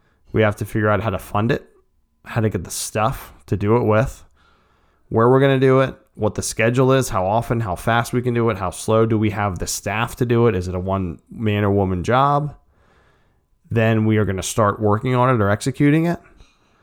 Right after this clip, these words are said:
We're gonna see how we're doing. We're gonna get feedback from our customer, from ourselves if we're building a treehouse, from our spouse if we're screwing it up. And then at some point, it's gonna end and we're gonna close it.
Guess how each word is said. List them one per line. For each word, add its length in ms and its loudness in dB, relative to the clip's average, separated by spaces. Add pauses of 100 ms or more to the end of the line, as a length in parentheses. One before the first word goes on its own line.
(260)
We're 140 0
gonna 180 0
see 220 0
how 180 4
we're 120 0
doing. 240 4
We're 100 2
gonna 140 2
get 120 -6
feedback 500 0
from 160 -2
our 120 -2
customer, 560 -2
from 260 -4
ourselves 640 -2
if 140 -4
we're 60 2
building 340 0
a 80 -12
treehouse, 560 0
from 160 -6
our 140 -8
spouse 580 0
if 160 -8
we're 140 -6
screwing 400 2
it 80 -2
up. 420 -2 (1160)
And 160 2
then 120 4
at 120 -2
some 180 2
point, 380 2
it's 180 -6
gonna 200 0
end 280 0
and 80 2
we're 100 2
gonna 160 0
close 300 0
it. 160 -10